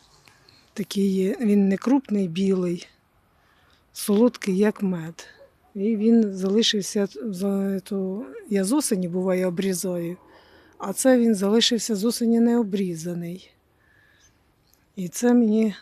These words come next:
треба буде ставати якогось дня і гарно його пообрізати також.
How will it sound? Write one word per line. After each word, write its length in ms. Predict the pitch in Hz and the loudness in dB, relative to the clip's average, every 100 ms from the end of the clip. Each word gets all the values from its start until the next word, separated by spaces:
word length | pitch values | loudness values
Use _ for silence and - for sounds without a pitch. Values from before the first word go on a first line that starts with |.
| - | -6
треба 300 | 208 208 202 | -2 -2 -2
буде 240 | 190 190 | -4 -4
ставати 480 | - - 202 247 262 | -6 -4 0 0 0
якогось 340 | 233 - 247 214 | -4 -4 -2 2
дня 260 | 233 247 254 | 2 2 -2
і 100 | 190 | -4
гарно 340 | 180 208 220 214 | -2 -2 -2 -2
його 180 | 208 | -2
пообрізати 800 | 202 214 196 190 202 175 160 - | -2 -4 -2 -4 -6 -6 -12 -12
також. 680 | 175 - 82 - - - - | -14 -16 -20 -18 -12 -12 -12